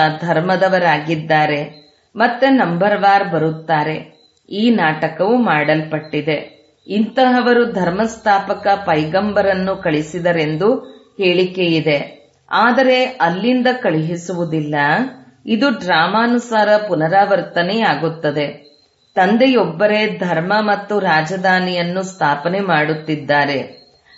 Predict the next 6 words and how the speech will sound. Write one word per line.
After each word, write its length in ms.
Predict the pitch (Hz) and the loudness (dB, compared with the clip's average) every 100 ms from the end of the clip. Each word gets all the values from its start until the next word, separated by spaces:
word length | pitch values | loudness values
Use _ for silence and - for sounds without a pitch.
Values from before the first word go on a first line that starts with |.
| - | -6
ಇದನ್ನು 420 | 208 254 247 262 | 0 2 2 0
ಪ್ರಪಂಚದಲ್ಲಿ 960 | 254 196 190 214 233 233 226 220 220 214 | 0 -4 0 0 0 -2 -2 0 0 0
ಯಾರೂ 300 | 160 160 190 | 2 2 0
ತಿಳಿದುಕೊಂಡಿಲ್ಲ. 920 | 190 175 151 180 - 160 156 156 151 151 - - - _ _ - | -2 -2 0 -2 -2 -2 0 -2 0 0 0 -8 -20 _ _ -14
ಈಗ 340 | - 226 262 214 180 170 170 | -2 2 4 4 4 2 -2
ಸಂಗಮವಾಗಿದೆ. 1300 | 190 156 160 190 202 196 170 156 160 160 165 170 - | -2 -2 0 0 0 0 0 0 -2 -2 -4 -6 -18